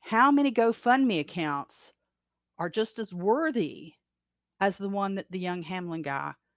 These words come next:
sponsors? And it was really bugging me, uh, 'cause on the one hand, I don't want that,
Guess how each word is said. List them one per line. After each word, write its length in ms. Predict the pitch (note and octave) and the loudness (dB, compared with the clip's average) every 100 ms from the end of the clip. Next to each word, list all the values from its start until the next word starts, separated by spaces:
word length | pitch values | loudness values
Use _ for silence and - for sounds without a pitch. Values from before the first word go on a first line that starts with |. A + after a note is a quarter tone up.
| _ | _
sponsors? 800 | - - D3+ C#3 - - - _ _ _ _ _ _ _ _ _ _ _ _ _ _ _ _ _ F#3+ | -14 -8 -8 -8 -20 -20 -20 _ _ _ _ _ _ _ _ _ _ _ _ _ _ _ _ _ -2
And 160 | G#3+ | 0
it 80 | G#3+ | -2
was 140 | F3+ | -6
really 260 | G3 C4+ D4 | -2 -2 0
bugging 400 | A#3+ A3+ F#3+ D#3+ | 2 2 2 -4
me, 160 | C3+ - | -8 -12
uh, 100 | - | -12
'cause 200 | - G3 | -6 -4
on 180 | - G3 | -2 -2
the 60 | G3+ | 0
one 180 | A#3 C4+ | 0 0
hand, 260 | B3+ B3 | 0 -2
I 160 | F3 A#3 | 2 2
don't 220 | E4+ C4+ | 2 -2
want 200 | F#3 D3 | -6 -8
that, 140 | C#3+ | -12